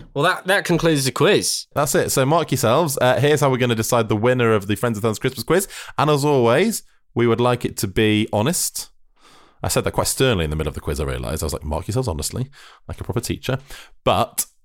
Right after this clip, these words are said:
Speaker 2: uh, take a photo of your marked sheet with the number, the, the score circled in a, you know, big red circle, and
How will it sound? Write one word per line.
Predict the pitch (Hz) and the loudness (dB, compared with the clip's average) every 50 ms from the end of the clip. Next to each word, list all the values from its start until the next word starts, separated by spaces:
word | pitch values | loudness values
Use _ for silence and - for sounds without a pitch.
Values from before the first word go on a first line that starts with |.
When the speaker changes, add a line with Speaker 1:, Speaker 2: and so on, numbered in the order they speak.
| - | -4
Speaker 2:
uh, | - 110 107 104 104 - | -2 0 2 2 0 0
take | - - 170 165 - | 0 0 0 0 0
a | 151 | -2
photo | - - 180 170 175 - - - 120 107 113 127 139 | -2 2 2 2 2 2 0 0 2 2 4 2 2
of | 117 113 104 | 2 0 2
your | 110 110 107 110 107 107 | 2 4 4 4 2 2
marked | 107 110 120 127 147 165 170 - - - - - - - - - _ _ _ _ _ _ _ _ - | 2 2 2 2 4 2 2 0 -4 -12 -12 -8 -6 -8 -8 -8 _ _ _ _ _ _ _ _ -8
sheet | - - - - 120 135 160 - - - - - - - _ _ _ _ _ _ _ _ _ _ _ _ _ _ _ _ _ _ _ _ _ _ _ _ _ _ - | -4 -4 -2 0 0 -2 -2 -4 -6 -4 -4 -4 -4 -8 _ _ _ _ _ _ _ _ _ _ _ _ _ _ _ _ _ _ _ _ _ _ _ _ _ _ -8
with | 127 101 98 113 113 110 107 104 101 98 92 87 - - - _ _ _ _ _ _ _ _ _ - | -6 -2 0 2 4 4 4 4 4 2 2 0 -4 -12 -16 _ _ _ _ _ _ _ _ _ -10
the | 113 101 101 107 104 101 95 92 _ - | -10 -4 0 0 2 0 0 -4 _ -2
number, | 113 113 117 113 113 110 117 107 | 0 2 2 2 2 2 2 2
the, | 113 113 107 101 104 95 95 104 | 4 2 4 4 2 0 -2 -2
the | 110 113 107 101 | 0 2 2 2
score | - - - - - 117 113 117 120 | 0 -2 -4 0 2 2 2 2 2
circled | - - 123 117 113 107 - 131 147 156 | 0 0 0 0 0 0 0 -2 0 0
in | 156 113 107 | 0 0 0
a, | 107 98 - | -2 -4 -2
you | - 123 | -2 -2
know, | 90 87 101 | 0 0 0
big | 98 104 92 - | -2 -2 -2 -2
red | 95 - | -4 -4
circle, | - - 92 92 - - 127 147 139 - - _ _ _ - _ - - - _ - - - | -2 -2 -2 -2 -2 -2 -4 -4 -4 -8 -18 _ _ _ -20 _ -20 -20 -20 _ -20 -18 -6
and | - 104 104 98 98 98 98 95 95 92 95 95 - | -2 -2 0 2 2 0 0 0 0 -2 -2 -4 -6